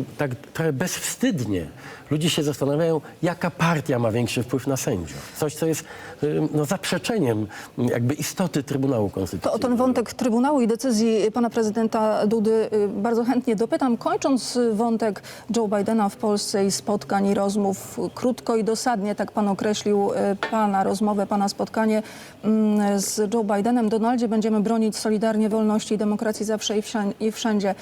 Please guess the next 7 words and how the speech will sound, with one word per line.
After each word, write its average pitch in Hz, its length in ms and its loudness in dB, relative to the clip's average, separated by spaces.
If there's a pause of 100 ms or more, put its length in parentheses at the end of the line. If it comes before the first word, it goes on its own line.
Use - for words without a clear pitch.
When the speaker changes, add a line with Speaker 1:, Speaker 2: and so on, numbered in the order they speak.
(840)
Speaker 2:
Jak 262 160 0
pan 240 180 0
to 226 80 0
interpretuje? 208 640 0
O - 40 0
jaką 240 420 2
walkę 226 720 0